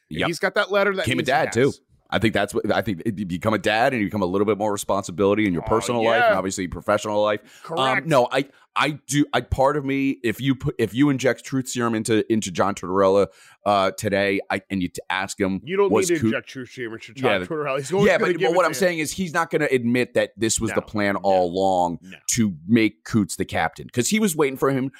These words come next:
Speaker 2: One, it was a factor of getting him healthy. Like, is he actually good enough to play? And then two,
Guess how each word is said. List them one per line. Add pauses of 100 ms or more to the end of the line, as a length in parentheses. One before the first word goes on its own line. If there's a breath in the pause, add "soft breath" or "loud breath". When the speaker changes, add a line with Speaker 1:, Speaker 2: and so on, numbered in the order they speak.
(180 loud breath)
Speaker 2:
One, (240)
it
was
a
factor
of
getting
him
healthy. (140)
Like,
is
he
actually
good
enough
to
play? (200 soft breath)
And
then
two,